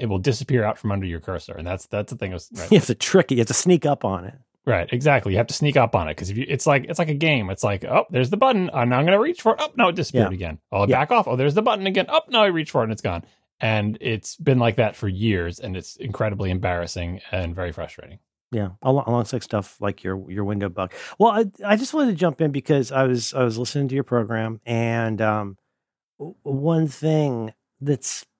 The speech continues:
Speaker 2: orthogonal, adjacent to what you're talking about, but still very much one of those "are you kidding me" Mac things. Uh, I'm gonna avoid all the rejoinders and just say it.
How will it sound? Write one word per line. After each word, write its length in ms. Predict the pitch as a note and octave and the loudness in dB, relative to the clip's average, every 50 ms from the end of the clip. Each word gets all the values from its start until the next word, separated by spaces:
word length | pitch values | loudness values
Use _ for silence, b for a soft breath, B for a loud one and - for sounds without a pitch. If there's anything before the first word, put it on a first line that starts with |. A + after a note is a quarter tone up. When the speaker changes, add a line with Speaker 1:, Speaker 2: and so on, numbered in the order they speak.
| _ _ _ _ _ _ _ _ _ _ - - _ - | _ _ _ _ _ _ _ _ _ _ -20 -18 _ -6
Speaker 2:
orthogonal, 720 | B2+ A#2 - - B2 B2 D3 E3+ G#3 A3 B3 C4 C4 B3+ _ _ _ _ _ _ _ _ _ - | -6 -6 -4 -4 -4 -2 -2 -2 -2 -2 -2 -4 -4 -6 _ _ _ _ _ _ _ _ _ -8
adjacent 640 | A#2+ A2 - - B2 C3+ C3 - F#3+ F#3+ F#3+ - - | -8 -4 -2 -2 0 0 0 0 0 -2 -2 -2 0
to 80 | D#3 | 2
what 160 | D#3 D#3 D#3 | 2 4 4
you're 80 | E3 D#3 | 2 0
talking 300 | - E3 E3 - - G3 | 2 0 0 2 0 0
about, 280 | F3+ E3+ G3+ G#3 G3 B B B B - | 0 2 0 0 0 B B B B -2
but 80 | D#3+ | 0
still 180 | - - A3+ G3 | 2 4 4 4
very 240 | D3+ D3+ D#3+ D#3 D#3+ | 4 4 2 2 2
much 240 | D#3+ D#3 C#3 - | 2 0 0 0
one 140 | D#3 D3 C#3+ | 0 0 0
of 100 | C3+ B2 | 0 0
those 320 | B2+ C3 B2 A#2+ A2+ - C#3 | 2 2 2 2 2 0 2
"are 140 | C#3+ C3+ | 2 2
you 200 | B2 A2+ A#2+ A#2 | 2 2 0 -2
kidding 400 | G#2 - - C3 A#2 A#2+ B2+ C3 | -2 0 2 2 2 2 2 0
me" 160 | C3 C3 C#3 C3 | 0 0 0 -2
Mac 340 | B2 A#2 A2 A#2 B2 - | -2 -2 -4 -6 -6 -6
things. 480 | - - D#3+ D#3 D#3+ F3 F#3 F3+ - - _ _ _ _ _ _ _ _ _ _ _ _ _ _ _ _ _ _ _ _ _ _ _ _ _ _ _ _ _ | -6 -2 -2 0 0 0 0 -2 -4 -8 _ _ _ _ _ _ _ _ _ _ _ _ _ _ _ _ _ _ _ _ _ _ _ _ _ _ _ _ _
Uh, 320 | - C3+ D3 C#3+ C#3 C3+ - - | 0 2 2 2 2 0 -2 0
I'm 80 | F#3+ A#3+ | 0 2
gonna 200 | D#4 D#4+ E4+ E4 | 2 4 2 2
avoid 280 | B3+ G#3 G3 G3+ F#3 | 2 0 0 2 2
all 80 | F#3 E3+ | 2 2
the 100 | D#3+ D3+ | 2 0
rejoinders 480 | D3+ C#3 A#2+ D3 D3 C#3 A2 A2 - - | 0 0 2 2 2 2 2 0 -2 -2
and 100 | B2 A2 | -4 -4
just 200 | A#2+ G2+ - - | -4 -6 -4 -2
say 140 | C#3 B2 A2 | 0 0 0
it. 120 | G#2 - | -2 -4